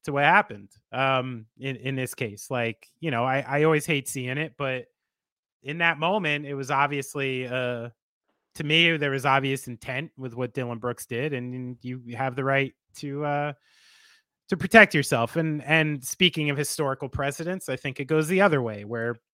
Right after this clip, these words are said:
you know, people know who Dillon Brooks is at this point. Uh, he's hurt people before, and I think that the league has a bit of a target for him, and kinda rightly so at this point. So I think that's why it started.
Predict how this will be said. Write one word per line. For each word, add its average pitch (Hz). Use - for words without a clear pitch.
you 160
know, 123
people 151
know 214
who 160
Dillon 127
Brooks 113
is 107
at -
this 107
point. 156
Uh, 120
he's 127
hurt 135
people 123
before, 131
and 131
I 139
think 135
that 143
the 156
league 190
has 185
a 190
bit 190
of 196
a 196
target 196
for 123
him, 110
and 127
kinda 202
rightly 170
so 120
at 104
this -
point. 101
So 147
I -
think 233
that's 196
why 143
it 135
started. 113